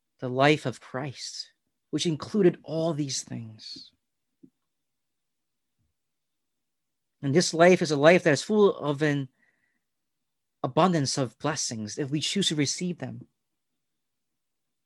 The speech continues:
All these experiences that we, we become to experience, the joys and the sorrows, the falls and the getting ups, all those are gifts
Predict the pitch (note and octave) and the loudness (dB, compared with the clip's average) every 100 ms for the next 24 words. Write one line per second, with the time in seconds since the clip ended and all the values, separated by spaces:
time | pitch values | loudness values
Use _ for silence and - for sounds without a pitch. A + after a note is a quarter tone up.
0 | _ _ _ _ _ _ _ _ _ _ | _ _ _ _ _ _ _ _ _ _
1 | C#3+ F#3+ G#3+ G3 - - G3 G#3 - G3 | 2 6 6 4 0 6 6 6 4 2
2 | F#3 E3 D#3 - _ _ _ F3 D#3 E3+ | 4 4 4 -2 _ _ _ -4 -2 4
3 | F#3 E3 - G3+ G3 - G3+ G3+ F#3 - | 4 4 0 0 0 -2 0 0 0 -2
4 | D#3+ C#3+ F#3 G3 G3+ F3 D#3+ - G3+ G3+ | -4 -2 6 6 6 4 -2 0 2 4
5 | F#3+ E3+ D#3 - F3+ F#3 D#3+ E3+ D3+ C3+ | 2 2 -2 0 2 2 0 -4 -2 -4
6 | - _ _ _ - - F#3+ F3+ F3 F3+ | -8 _ _ _ -20 4 6 6 2 -2
7 | - - - _ _ _ - G3+ F#3+ G3 | -6 -14 -14 _ _ _ -6 -4 0 2
8 | G#3+ F3 B2 A2+ - - D3+ B2+ G3 E3 | 4 2 0 -6 -12 -8 -8 -2 -2 -2
9 | - - - | -6 -10 -12